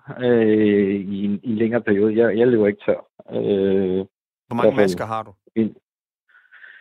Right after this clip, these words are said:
Speaker 1: øh, jamen, jeg har forskellige slags masker. Øh, så nogle af dem er engangsmasker, og nogle af dem er, er, er genbrugsmasker,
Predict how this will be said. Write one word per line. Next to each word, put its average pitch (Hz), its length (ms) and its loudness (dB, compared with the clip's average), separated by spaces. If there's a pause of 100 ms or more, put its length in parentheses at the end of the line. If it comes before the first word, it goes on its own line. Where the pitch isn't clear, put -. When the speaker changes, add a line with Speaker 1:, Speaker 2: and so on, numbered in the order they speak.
(400)
Speaker 1:
øh, 120 520 4
jamen, 120 160 2
jeg 123 100 2
har 120 60 -2
forskellige 151 420 -2
slags 120 220 -4
masker. 123 380 -4 (240)
Øh, 113 560 2
så 117 100 -4
nogle 123 260 0
af 123 80 2
dem 123 320 -4
er 101 320 2
engangsmasker, 113 1300 -2
og 101 680 2
nogle 110 240 0
af 104 60 2
dem 113 220 -2
er, 87 960 -2 (500)
er, 95 200 2 (520)
er 95 40 -4
genbrugsmasker, 98 1040 -2